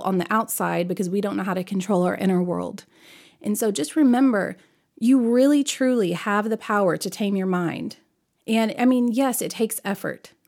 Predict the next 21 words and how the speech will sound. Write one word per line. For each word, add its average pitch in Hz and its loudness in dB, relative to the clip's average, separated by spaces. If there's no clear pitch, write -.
but 202 -6
so 233 0
does 254 2
everything 214 -2
else. - -6
Trying 233 0
to - -6
control 208 0
outer 196 0
events 185 -4
around 185 -2
you, - -10
trying 220 -2
to 220 -4
control 214 -2
your 190 0
family, 185 0
like, - -2
overly 185 -2
toxically 175 -6
controlling 170 -6